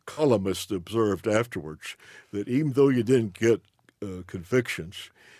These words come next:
exposure was precisely what lynchers did not want. So to have this strategy, uh, and on top of that,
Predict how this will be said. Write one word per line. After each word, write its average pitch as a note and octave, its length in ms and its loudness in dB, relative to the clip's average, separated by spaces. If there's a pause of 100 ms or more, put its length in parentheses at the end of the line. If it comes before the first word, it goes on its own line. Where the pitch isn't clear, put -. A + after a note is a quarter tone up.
(120)
exposure G#2+ 1080 0
was G#2 640 -4
precisely A2+ 640 0
what G2+ 340 0 (480)
lynchers G#2 720 -4
did G#2 140 -8
not A2 220 -2
want. G#2 380 0 (520)
So - 240 -8
to F#2 160 -8
have A#2+ 360 2
this A2 180 0
strategy, G2+ 840 -2 (600)
uh, A2 120 -10
and G#2 240 -6
on A2 200 -2
top C3 300 2
of A#2 140 2
that, G2 280 2